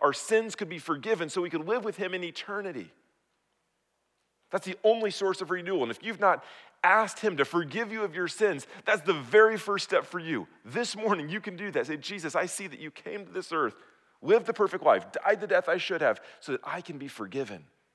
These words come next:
You repent. You turn from following yourself.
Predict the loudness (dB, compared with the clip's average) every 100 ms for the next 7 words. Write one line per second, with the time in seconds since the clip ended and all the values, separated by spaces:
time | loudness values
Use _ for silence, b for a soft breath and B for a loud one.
0 | _ _ _ _ _ _ -14 -8 -8 -4
1 | -4 -4 -8 -20 _ -16 -6 -2 -2 -6
2 | 0 2 2 0 -4 2 4 4